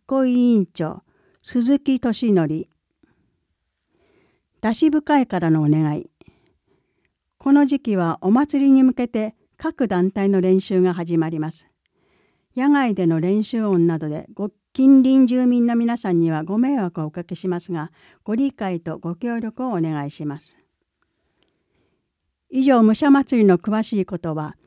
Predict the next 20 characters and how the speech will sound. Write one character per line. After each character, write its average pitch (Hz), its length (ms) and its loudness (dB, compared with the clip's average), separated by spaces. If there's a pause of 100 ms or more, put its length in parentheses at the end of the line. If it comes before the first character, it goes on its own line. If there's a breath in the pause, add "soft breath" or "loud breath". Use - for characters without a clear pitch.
(140)
伊 - 300 -20
達 233 320 0
武 254 120 6
者 254 160 0
祭 196 480 0
り - 20 -6
実 190 200 -4 (120)
行 269 200 0
委 262 60 0
員 254 280 4
会 208 280 -2
事 190 100 0
務 190 180 4
局、 - 380 -12 (720)
商 285 300 -2
工 175 280 0
観 202 300 -2
光 202 180 -4
課 196 160 -6
内 175 280 0